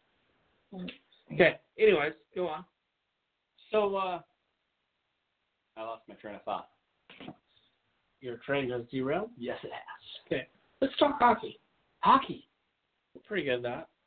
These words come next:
Speaker 2: Yes, yes, we are. My, uh, my son.
Speaker 1: Yes. I was. Yes.
Speaker 2: What, what, what? Nice segue.
Speaker 1: Yeah.
Speaker 2: Look at you.
Speaker 1: I'm, I'm real confused on the segue. Sometimes I fall off.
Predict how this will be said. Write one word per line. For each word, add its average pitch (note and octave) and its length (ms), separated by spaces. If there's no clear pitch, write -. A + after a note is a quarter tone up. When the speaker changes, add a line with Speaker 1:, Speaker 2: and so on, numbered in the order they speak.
Speaker 2:
Yes, D3+ 240
yes, A#2 200
we A#2+ 120
are. - 200
My, D#3 320
uh, D3 140
my C3+ 240
son. D3 300
Speaker 1:
Yes. C3 160
I B2+ 140
was. A2+ 100
Yes. C3 180
Speaker 2:
What, F3+ 220
what, F3 160
what? E3+ 140
Nice E4+ 220
segue. F4+ 360
Speaker 1:
Yeah. F4 60
Speaker 2:
Look F4+ 100
at A#4+ 300
you. A4 480
Speaker 1:
I'm, G3+ 200
I'm A3 180
real A#3 220
confused G#3+ 500
on G3 160
the F3+ 80
segue. F3+ 360
Sometimes F#3+ 440
I F#3 140
fall D#3+ 220
off. - 1120